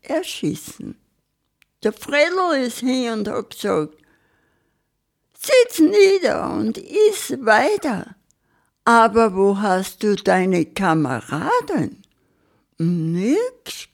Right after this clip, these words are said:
Kameraden." "Oh, du sprechen. Wie viel? Eins, zwei, drei, oder?" Weil immer bis fünf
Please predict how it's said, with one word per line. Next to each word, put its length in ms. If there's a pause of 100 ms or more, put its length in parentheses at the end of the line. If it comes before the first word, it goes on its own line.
Kameraden." 1120 (600)
"Oh, 260
du 200
sprechen. 1000 (560)
Wie 240
viel? 520 (220)
Eins, 640
zwei, 260 (500)
drei, 360 (440)
oder?" 560 (720)
Weil 380
immer 440 (140)
bis 260
fünf 840